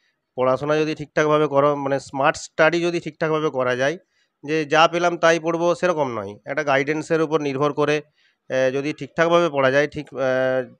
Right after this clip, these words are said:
জিনিসগুলো চুজ করে, তাহলে খুব সহজেই খুব কম সময়েই পাওয়া যায়। আমরা যেমন, আমাদের অনেকটা সময় লেগেছে, তার কারণ আমরা ওই গাইডেন্সটা পাইনি। এখন গাইডেন্সের প্রচুর, আহ, অভাব নেই কোনো, প্রচুর লোক আছে যারা গাইডেন্স দেয়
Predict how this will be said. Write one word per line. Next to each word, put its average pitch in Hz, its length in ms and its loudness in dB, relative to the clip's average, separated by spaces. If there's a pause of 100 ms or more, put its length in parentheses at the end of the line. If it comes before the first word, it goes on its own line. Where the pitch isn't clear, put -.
জিনিসগুলো 147 340 -6
চুজ 135 260 -8
করে, 127 200 -4 (440)
তাহলে 170 260 6
খুব 185 200 0
সহজেই 165 460 6
খুব 165 200 -2
কম 151 220 4
সময়েই 156 260 2
পাওয়া 117 240 4
যায়। 101 240 -8
আমরা 143 380 0
যেমন, 175 400 6 (440)
আমাদের 165 320 4
অনেকটা 170 260 4
সময় 170 300 4
লেগেছে, 165 240 4
তার 160 180 4
কারণ 160 240 6
আমরা 156 280 4
ওই 160 160 4
গাইডেন্সটা 139 540 0
পাইনি। 101 340 -4 (540)
এখন 185 640 0 (140)
গাইডেন্সের 160 520 4
প্রচুর, 160 380 0
আহ, 139 540 -2
অভাব 151 200 0
নেই 151 180 0
কোনো, 143 220 -2
প্রচুর 147 380 -6 (280)
লোক 139 200 -6
আছে 139 220 -4
যারা 135 200 -2
গাইডেন্স 127 680 -6
দেয় 127 280 -4